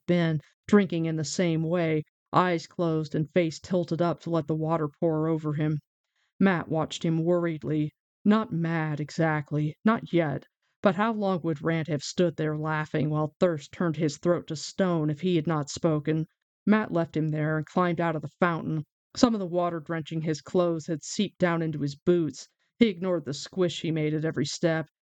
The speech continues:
He was not sure he could get his boots back on if he pulled them off. Besides, it felt good. And a little bit further, it says, "The heart has to be that way, Mat."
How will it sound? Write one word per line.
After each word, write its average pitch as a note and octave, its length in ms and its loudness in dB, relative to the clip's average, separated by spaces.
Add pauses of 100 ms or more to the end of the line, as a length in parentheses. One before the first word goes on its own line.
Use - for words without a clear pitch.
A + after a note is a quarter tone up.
(100)
He A#3 100 8
was G3+ 140 -2
not F3+ 140 0
sure F3 240 -2
he E3 140 -4
could E3 160 -4
get E3+ 100 4
his D#3 120 -2
boots E3+ 280 2
back D#3+ 320 -2
on E3+ 240 0
if D3+ 80 -6
he D#3+ 100 -4
pulled E3 340 -2
them D#3+ 120 -4
off. E3 400 -4 (320)
Besides, D#3 640 -2 (100)
it G3 80 2
felt D#3+ 320 0
good. E3 420 -2 (880)
And F3+ 140 -2
a F3 40 4
little G3 260 -2
bit F3+ 300 0
further, D#3+ 540 -2
it D3 140 -6
says, D3 500 0 (460)
"The E3+ 180 4
heart E3 320 0
has D#3+ 300 -8
to - 80 -16
be D#3+ 140 0
that D#3+ 300 0
way, C#3+ 200 0
Mat." D3 340 0